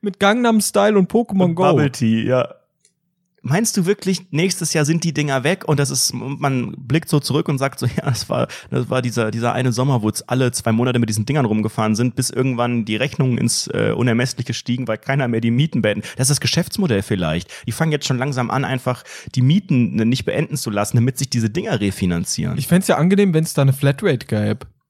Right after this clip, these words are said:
Speaker 1: Man sagt
Speaker 2: Das hab
Speaker 1: so,
Speaker 2: ich auch schon
Speaker 1: okay,
Speaker 2: überlegt,
Speaker 1: ich zahl,
Speaker 2: aber das, das trägt
Speaker 1: ich zahl
Speaker 2: sich
Speaker 1: einen
Speaker 2: wahrscheinlich
Speaker 1: Zehner im
Speaker 2: nicht.
Speaker 1: Monat und dann baller ich los.
Speaker 2: Das, ja, das trägt sich nicht, weil normalerweise ja eine, eine Fahrt, die ein paar Minuten länger geht, auch schon bei zehn Euro liegen kann, wenn du mal einmal eine halbe Stunde fährst. Also wenn, dann wäre diese Flatrate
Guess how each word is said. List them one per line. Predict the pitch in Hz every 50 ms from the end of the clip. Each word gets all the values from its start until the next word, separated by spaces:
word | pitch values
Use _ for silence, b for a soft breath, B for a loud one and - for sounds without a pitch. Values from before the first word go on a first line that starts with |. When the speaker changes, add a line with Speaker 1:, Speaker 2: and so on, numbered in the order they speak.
| _ -
Speaker 1:
Man | 147 156 147
sagt | 131 151 147 147
Speaker 2:
Das | 160
hab | 170
Speaker 1:
so, | 147
Speaker 2:
ich | 135
auch | - -
schon | 165 190
Speaker 1:
okay, | 190 -
Speaker 2:
überlegt, | 107 104 104
Speaker 1:
ich | 104
zahl, | 165 165
Speaker 2:
aber | 139
das, | 113 117 -
das | - 123 117 -
trägt | - - 143 -
Speaker 1:
ich | -
zahl | 180
Speaker 2:
sich | 170
Speaker 1:
einen | 160 131
Speaker 2:
wahrscheinlich | 95 - 170 175 185
Speaker 1:
Zehner | 202 202
im | 196
Speaker 2:
nicht. | 185 185
Speaker 1:
Monat | 185 190 190 196 196 202 196 -
und | - 151 147
dann | 151 147 139
baller | 123 131 139 131 113 104
ich | 104 - -
los. | 117 113 113 117 120 120 - - - _ _
Speaker 2:
Das, | 104 95 - - - - -
ja, | - 127 135 131
das | 120 -
trägt | - 147 147 -
sich | 156 131
nicht, | 117 127 123 -
weil | 123 117
normalerweise | 120 117 113 117 127 135 123 117 120 113 110 113
ja | 110 107 73
eine, | 62 123 135 135 123 113 104 98 - _ _ _ _ _ _ _ _ _ _
eine | - 131 135 123
Fahrt, | - - 110 104 107 113 - 120
die | 113
ein | 104
paar | - 117 113
Minuten | 110 113 107 110 113 110 - 110 107 107 101 101 98 _ _ _ _ _
länger | 110 107 113 117 110
geht, | 101 110 107 - - -
auch | 104
schon | - 117 104
bei | 107 104
zehn | - - 120 107
Euro | 78 120 131 117
liegen | 101 92 92 101 92
kann, | - 104 92
wenn | 92
du | 92
mal | 95 -
einmal | 73 104 107 104 95 95 90 87 -
eine | - 101
halbe | 101 107 104 101
Stunde | - 101 95 95
fährst. | 92 - 101 98 101
Also | 101 101 104 90
wenn, | 110 127
dann | 135 123 107
wäre | 110 110 113
diese | 113 107 104 104
Flatrate | - - 113 - - 110 107 107 101 -